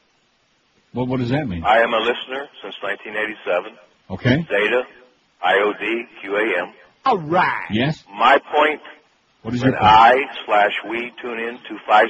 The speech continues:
Speaker 2: sixty A M from ten to two.
Speaker 1: Thank God
Speaker 2: we
Speaker 1: for
Speaker 2: want
Speaker 1: ten
Speaker 2: to
Speaker 1: to
Speaker 2: hear
Speaker 1: two, by the way. Yes.
Speaker 2: Pardon me?
Speaker 1: Thank God for ten to two.
Speaker 2: I know, absolutely. Nine to one is like, you know, blows, but
Speaker 1: Was a killer.
Speaker 2: okay,
Speaker 1: You're
Speaker 2: we,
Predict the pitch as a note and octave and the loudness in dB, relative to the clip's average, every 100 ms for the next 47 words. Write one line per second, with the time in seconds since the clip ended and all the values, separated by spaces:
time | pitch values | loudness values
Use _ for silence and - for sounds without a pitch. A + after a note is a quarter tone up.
0 | - B2 - A2+ A2+ A2 G#2 G2 G#2+ A#2 | 0 -10 -8 -6 -2 -2 -2 -4 -6 -12
1 | _ _ _ - G2 F#2 _ - A2 A#2+ | _ _ _ -10 -10 -10 _ -4 -4 -4
2 | C3 - _ _ _ _ _ B2+ - - | -10 -20 _ _ _ _ _ -14 -10 -6
3 | G2+ F#2 A2 _ _ D#3+ F#3 G#3 G#3+ - | -4 -6 -10 _ _ -2 0 0 2 2
4 | F3+ F#3+ F3+ D#3 F#3+ - C3 B2 B2 B2+ | 2 0 -2 4 4 4 0 -2 -6 -8
5 | - A2 B2 _ _ _ B2 C#3 F3 - | -4 -4 -4 _ _ _ -2 -2 -8 -12
6 | _ _ _ _ _ - D3 C3+ D3+ C#3+ | _ _ _ _ _ -2 -2 0 -2 0
7 | C3 C#3+ C#3 A#2+ D3+ A#2 G2+ _ - C3+ | -2 0 -2 -2 -4 -4 -6 _ 0 2
8 | D#3 D3 G#2+ A#2 C3 C#3+ C#3 F2+ F#2+ B2 | 4 4 4 2 2 -4 -4 -4 -2 0
9 | C3+ B2 B2+ C#3 A2 G2+ G#2+ F#2 - G2+ | 0 0 2 2 0 -2 -4 -4 -10 -8
10 | F#2+ - _ _ _ _ _ - _ _ | -8 -10 _ _ _ _ _ -20 _ _
11 | - B2+ A2 G2 - G#2+ - C#3+ D3 D#3+ | -2 2 2 2 -4 -10 -4 -2 -2 0
12 | - D3+ B2+ C3 D3 B2 A#2+ | 0 2 2 2 -4 -10 -8